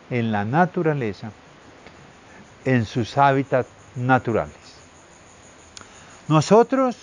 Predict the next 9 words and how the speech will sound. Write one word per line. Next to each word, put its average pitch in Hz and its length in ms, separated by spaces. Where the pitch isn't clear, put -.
como 139 380
Alma 190 540
del 143 160
Bosque, 123 440
tenemos 170 440
la 208 260
obligación 214 760
de 131 400
apasionar, 208 960